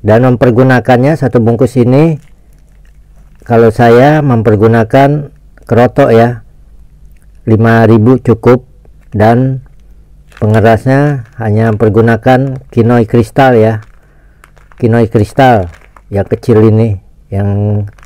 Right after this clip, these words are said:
tidak harum ya, harumnya tipis ya, atau kinoi kotak boleh, atau apa saja ya, yang penting jangan terlalu harum pengerasnya, agar aroma umpan kita ini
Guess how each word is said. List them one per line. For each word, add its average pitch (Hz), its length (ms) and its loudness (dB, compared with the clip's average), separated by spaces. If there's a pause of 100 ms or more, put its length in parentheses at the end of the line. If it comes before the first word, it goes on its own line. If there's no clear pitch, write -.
(800)
tidak 107 240 0
harum 110 400 2
ya, 107 320 0
harumnya 113 560 0
tipis 120 400 -2
ya, 110 240 2 (640)
atau 120 560 0 (320)
kinoi 110 320 0
kotak 113 400 -2
boleh, 107 400 2
atau 107 320 -2
apa 104 240 -2
saja 113 240 0
ya, 123 220 4 (420)
yang 104 160 -2
penting 143 480 -2
jangan 110 320 0
terlalu 113 320 2
harum 127 360 2 (440)
pengerasnya, 107 720 -2 (720)
agar 104 320 0
aroma 120 640 0 (480)
umpan 110 320 0
kita 113 260 0
ini 135 380 2